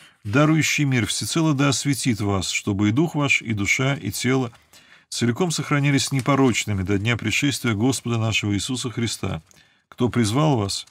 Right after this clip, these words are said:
верен себе и все исполнит. Вот, э, собственно, старайтесь, старайтесь, старайтесь, а Господь пусть вас защитит, сохранит, сбережет до этого самого дня пришествия, э, в этом благом состоянии. То, что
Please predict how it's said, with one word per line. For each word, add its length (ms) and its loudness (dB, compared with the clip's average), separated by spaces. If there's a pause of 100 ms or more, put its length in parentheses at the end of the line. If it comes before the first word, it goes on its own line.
верен 400 2
себе 380 -6
и 80 -4
все 260 -2
исполнит. 460 -8 (1400)
Вот, 440 2
э, 240 -2 (540)
собственно, 360 -2
старайтесь, 600 4
старайтесь, 480 -2
старайтесь, 500 0 (420)
а 180 -2
Господь 420 0
пусть 260 0
вас 380 0
защитит, 640 0
сохранит, 540 0
сбережет 500 0
до 80 0
этого 280 0
самого 400 0
дня 240 0
пришествия, 720 -2 (500)
э, 180 -4
в 140 0
этом 500 2
благом 540 0
состоянии. 680 -2
То, 200 -2
что 280 -6